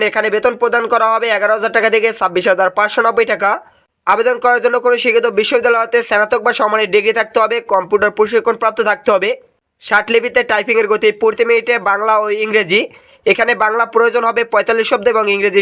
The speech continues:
সত্তর শব্দ প্রয়োজন হবে। দেখতে পাচ্ছেন এখানে আরও প্রয়োজন হবে টাইপিংয়ের গতি প্রতি মিনিটে বাংলা পঁচিশ শব্দ, ইংরেজি তিরিশ শব্দ। কম্পিউটার ওয়ার্ড প্রসেসিং, ইমেল, ফ্যাক্স পরিচালনায় দক্ষতা অভিজ্ঞতা থাকতে হবে। ক্রমে এক দুইয়ে দেখতে পাচ্ছেন এখানে নিয়োগ করা হবে কম্পিউটার অপারেটর,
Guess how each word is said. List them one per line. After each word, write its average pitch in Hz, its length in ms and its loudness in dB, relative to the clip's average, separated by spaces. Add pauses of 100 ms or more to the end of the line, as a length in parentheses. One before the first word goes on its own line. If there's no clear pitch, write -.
সত্তর 214 320 0
শব্দ 233 140 2 (100)
প্রয়োজন 226 320 0
হবে। 202 160 0 (640)
দেখতে 208 300 2
পাচ্ছেন 233 300 0
এখানে 226 200 0 (120)
আরও 220 200 0
প্রয়োজন 226 360 0
হবে 226 140 2 (140)
টাইপিংয়ের 220 460 0
গতি 226 200 0 (120)
প্রতি 214 240 0
মিনিটে 233 220 0 (120)
বাংলা 208 200 0 (100)
পঁচিশ 214 300 0
শব্দ, 214 160 0 (160)
ইংরেজি 190 340 0
তিরিশ 214 280 2
শব্দ। 190 180 -2 (720)
কম্পিউটার 226 540 2
ওয়ার্ড 220 240 0
প্রসেসিং, 220 460 2 (200)
ইমেল, 226 220 0 (100)
ফ্যাক্স 214 300 -2
পরিচালনায় 233 500 2
দক্ষতা 214 300 0
অভিজ্ঞতা 202 360 0
থাকতে 190 260 -2
হবে। 196 160 -2 (600)
ক্রমে 220 280 4
এক 196 120 -4
দুইয়ে 226 200 2
দেখতে 240 220 -2
পাচ্ছেন 233 300 0
এখানে 233 260 0
নিয়োগ 220 240 0
করা 226 180 0
হবে 220 140 0 (140)
কম্পিউটার 226 460 2
অপারেটর, 233 380 0